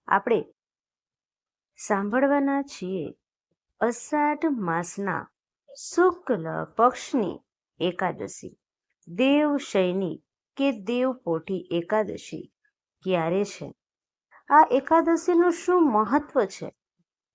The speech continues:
મુહૂર્ત શું છે, પારણા ક્યારે કરવા, આ દેવશયની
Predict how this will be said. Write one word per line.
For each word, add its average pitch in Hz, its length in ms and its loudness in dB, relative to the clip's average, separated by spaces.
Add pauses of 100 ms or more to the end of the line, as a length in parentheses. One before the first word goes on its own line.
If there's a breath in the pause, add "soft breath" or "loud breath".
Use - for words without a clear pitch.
(180)
મુહૂર્ત 196 540 2 (280)
શું 403 380 4
છે, - 220 -8 (1000)
પારણા 170 500 2 (420)
ક્યારે 415 300 6
કરવા, - 440 -4 (1120)
આ 170 320 4 (400)
દેવશયની 180 1080 0